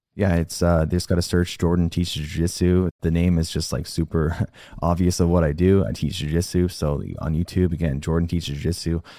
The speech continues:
I also have a podcast, Talk Jitsu, and, uh, it's pretty good. And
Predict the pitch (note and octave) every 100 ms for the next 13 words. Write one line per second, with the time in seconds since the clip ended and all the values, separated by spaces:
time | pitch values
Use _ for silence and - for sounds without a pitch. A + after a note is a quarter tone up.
0 | - - - F2 - F#2 E2 - - F2+
1 | G2+ F2 F2+ - - - - F2 F2+ -
2 | A2 A#2 - C#2+ D2 A#1+ A#1 A#1 - -
3 | - E2 C#2+ C#2+ D#2 G#2 - - C#2+ D#2